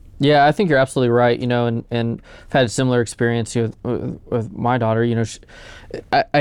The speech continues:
I don't blame the public schools because they're just not equipped to handle all of these kids in different, the ways they need to be handled. And my daughter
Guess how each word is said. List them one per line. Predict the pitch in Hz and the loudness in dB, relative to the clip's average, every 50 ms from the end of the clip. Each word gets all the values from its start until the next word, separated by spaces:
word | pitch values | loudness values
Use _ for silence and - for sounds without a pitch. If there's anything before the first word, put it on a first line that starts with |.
| 147 135 - | 2 4 2
I | 139 | 2
don't | 131 139 180 220 - | 2 4 2 2 2
blame | 131 117 117 117 | 0 -2 -2 -2
the | 117 110 | -2 -2
public | - 123 110 113 120 - | -2 -2 -2 -2 -4 -8
schools | - - - 113 104 - - - - | -8 -6 -6 -4 -4 -6 -10 -6 -4
because | - 127 - 143 123 123 120 117 117 - | -2 0 2 2 2 2 0 -2 -6 -8
they're | - 127 139 139 147 | -6 -2 0 0 0
just | 151 190 - - | 0 -2 -2 0
not | 147 143 165 | 0 0 0
equipped | - - - 143 - - | 0 -2 -2 -2 -2 -4
to | 123 | -8
handle | - - 160 160 151 139 127 120 120 120 113 - - - - - - - - - - - - | -4 -2 0 0 2 2 2 2 2 2 0 -2 -8 -20 -20 -20 -20 -20 -20 -20 -12 -4 -2
all | 123 120 120 120 120 | 0 2 2 2 0
of | 113 113 | 0 0
these | 117 113 - | -2 -2 -2
kids | - - 120 117 110 117 | -2 0 2 2 2 0
in | 113 113 | 0 0
different, | 113 113 - 110 - - - 117 | 0 0 -2 -4 -8 -6 -4 0
the | 113 117 | 2 2
ways | 117 120 117 107 | 4 4 2 2
they | 117 110 | 0 -2
need | 110 113 110 | -2 -2 -2
to | 101 | -2
be | - 113 | -4 -4
handled. | 101 123 123 131 123 110 110 107 | -4 -2 -2 0 0 -2 -2 -2
And | 113 | 0
my | 113 123 139 | 0 0 0
daughter | 127 113 113 117 113 117 117 113 117 | 2 2 2 2 2 0 0 0 -2